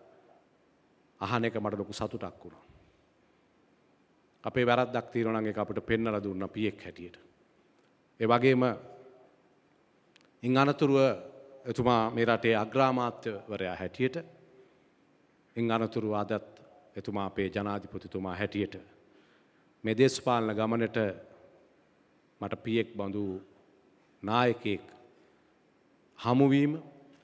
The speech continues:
ඒ නායකයාගේ සෙවණේ ඔබට සේවය කරන්න ලැබීම ගැන මම අද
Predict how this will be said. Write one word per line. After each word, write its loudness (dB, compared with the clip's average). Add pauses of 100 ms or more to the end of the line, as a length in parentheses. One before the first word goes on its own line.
(380)
ඒ -2
නායකයාගේ 6
සෙවණේ 6 (1300)
ඔබට 6
සේවය 8
කරන්න 4
ලැබීම 4
ගැන 4
මම 2
අද 2